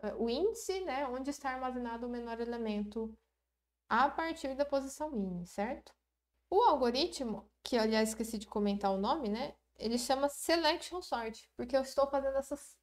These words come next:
seleções sucessivas, né? Seleciono o primeiro menor, seleciono o segundo menor, seleciono o terceiro menor. Então, o algoritmo, eh, o selection sort, ele é bem simples, recebe só o vetor, não vai devolver nada,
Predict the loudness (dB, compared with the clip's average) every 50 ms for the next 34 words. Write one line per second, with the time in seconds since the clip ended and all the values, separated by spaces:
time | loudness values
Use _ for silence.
0 | _ _ 0 0 2 2 0 0 -2 -2 -2 -2 -2 -4 -6 -14 -18 -20 _ -10
1 | -10 -6 -4 -4 -6 -4 -6 -8 -6 -4 -6 -6 -6 -8 -12 -4 0 0 0 0
2 | 0 -2 -4 -4 -6 -8 _ _ _ _ -4 -4 -2 -2 -2 -2 -2 -4 -4 -6
3 | -6 -8 -12 -16 _ _ _ _ _ _ _ -2 2 2 0 0 0 0 0 0
4 | 2 2 0 -2 -2 -2 -2 -4 -4 -6 -10 -16 -8 -4 -4 0 0 0 -2 0
5 | -2 -2 -2 -2 -2 -4 -4 -2 -2 -4 -4 -4 -8 -12 -16 _ _ _ _ _
6 | _ _ _ _ _ _ 6 8 10 8 8 8 6 6 4 2 0 0 -2 0
7 | 0 2 0 0 0 0 0 2 2 2 2 0 -4 -4 -2 0 0 0 0 -2
8 | -4 -6 -4 -2 2 2 2 2 2 0 0 2 2 2 2 2 0 0 0 -2
9 | -4 -2 -2 0 0 0 0 2 0 0 2 2 0 0 2 2 2 2 4 2
10 | -2 -2 0 2 2 4 2 2 -2 -4 _ _ _ _ _ _ _ _ _ _
11 | _ _ _ _ _ _ _ _ _ _ 4 8 10 10 10 10 8 6 6 4
12 | 4 2 0 2 0 0 2 2 2 2 0 0 -2 -4 -4